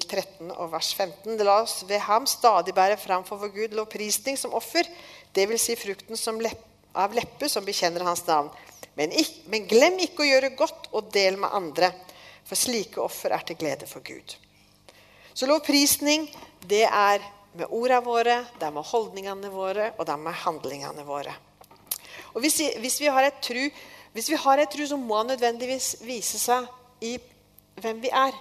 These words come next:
Fordi at, eh, trua vår gir oss verdier, og verdiene våre sier,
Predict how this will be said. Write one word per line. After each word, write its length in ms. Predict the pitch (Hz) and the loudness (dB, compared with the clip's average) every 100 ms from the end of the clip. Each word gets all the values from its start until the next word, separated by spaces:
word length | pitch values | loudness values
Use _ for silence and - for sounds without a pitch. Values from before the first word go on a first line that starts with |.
| - - - - - | -16 -20 -20 -20 -6
Fordi 200 | - 226 | 0 2
at, 260 | 208 - 226 | 0 -2 -2
eh, 140 | 226 - - | -2 -4 -8
trua 380 | - 247 254 254 | -6 0 4 4
vår 240 | 247 262 240 | 6 4 4
gir 140 | 185 175 | -2 -4
oss 100 | 170 | -2
verdier, 480 | 180 170 202 254 277 - _ - 202 | -4 -4 -4 -4 -4 -8 _ -10 -4
og 300 | 214 - - 190 | -4 -6 -8 -4
verdiene 460 | 196 175 165 170 | -4 -4 -6 -6
våre 240 | 170 165 180 | -4 -2 -2
sier, 400 | - 151 127 | -2 -4 -2